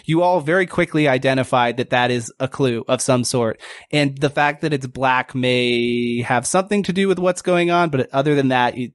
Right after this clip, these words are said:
even with a blackjack, I don't think that it would be possible to determine anything else.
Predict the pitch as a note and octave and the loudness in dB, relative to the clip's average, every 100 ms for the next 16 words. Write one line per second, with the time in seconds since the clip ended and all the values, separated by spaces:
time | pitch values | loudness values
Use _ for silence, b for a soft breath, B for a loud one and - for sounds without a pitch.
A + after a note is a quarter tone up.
0 | _ C3+ C3 B2+ B2 A#2 A#2 A2 - A2+ | _ -4 -2 -2 -2 -2 -2 -2 -4 -4
1 | A2+ A#2+ B2 - B2 A#2+ A#2+ - B2 A#2 | 0 0 0 -2 -4 -2 -4 -4 -4 -6
2 | A2 A#2 A2 A#2 A2 - A2+ A2+ A2+ A#2 | -4 -4 0 0 0 0 -6 -4 -2 0
3 | A2+ A2 A2+ B2 C3+ C#3+ - | -2 -2 -4 -2 -2 0 -2